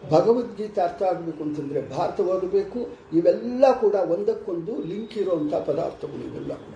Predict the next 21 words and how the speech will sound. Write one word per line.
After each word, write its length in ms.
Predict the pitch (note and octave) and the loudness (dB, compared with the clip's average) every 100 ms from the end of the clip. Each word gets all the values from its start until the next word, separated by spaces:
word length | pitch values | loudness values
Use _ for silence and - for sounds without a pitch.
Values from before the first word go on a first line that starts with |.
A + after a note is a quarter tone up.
| - | -2
ಪದಾರ್ಥ 400 | F3 G3+ G#3 G3 | 4 6 4 2
ಅಂತಂದ್ರೆ 380 | E3+ E3+ E3+ G#3 | -2 -2 -2 -2
ವಿಷಯ. 300 | D3 - - - - - - - F#3 | -4 -6 -8 -10 -18 -20 -20 -12 2
ಇದೆಲ್ಲ 420 | G3 F#3+ A3 A#3 A#3 | 6 6 6 4 4
ಕೂಡ 260 | A#3 F#3 G3+ E4 - E3 | 2 0 0 0 -4 -6
ಈ 80 | E3+ | -4
ಥರ 180 | F3+ F#3+ F#3 E3 | 0 2 2 2
ಇರೋದ್ರಿಂದ 540 | E3 D3 D#3 D3 C3 A3+ G#3+ - - - - - - - - | 2 0 -4 -2 4 4 4 -2 -16 -20 -20 -20 -20 -20 -4
ಪ್ರತಿಯೊಂದಕ್ಕೂ 1120 | F#3 G#3 - C4+ A#3+ A#3 C4 B3+ A#3 - D#3 C#3+ - - - | 0 0 2 4 6 8 6 6 2 0 -4 -4 -6 -18 -4
ಒಂದೊಂದು 440 | F#3 A#3 B3 A#3 A3 | 0 2 2 4 2
ಗ್ರಂಥಕ್ಕೂ 680 | E3+ G3+ A3+ B3 - A#3 | 4 2 6 4 4 0
link 340 | G#3 A#3 A#3+ A#3 | 0 0 -2 -2
ಇದೆ 240 | G3+ E3 D#3 - D3 | 0 2 0 -6 -2
ಹಾಗೆ 220 | F3+ E3+ | 0 0
ಅಂತಂದ್ರೆ 340 | D#3 C#3 C3+ | -2 -4 -4
ಅದರ 280 | E3+ G#3 A#3 | 2 6 8
ಒಳಗಡೆ 420 | A3 G#3 - - - - - _ - | 8 6 0 -6 -14 -20 -20 _ -14
ಇಲ್ಲಿ 220 | F#3 A3+ | -8 -2
ಹೇಳ್ತಾ 340 | F#3+ A3 A#3+ B3+ | 2 2 4 4
ಇರೋದು 320 | A#3 G#3+ E3 | 6 4 2
ಯಾರು 320 | F3 G3+ F#3 | 4 4 2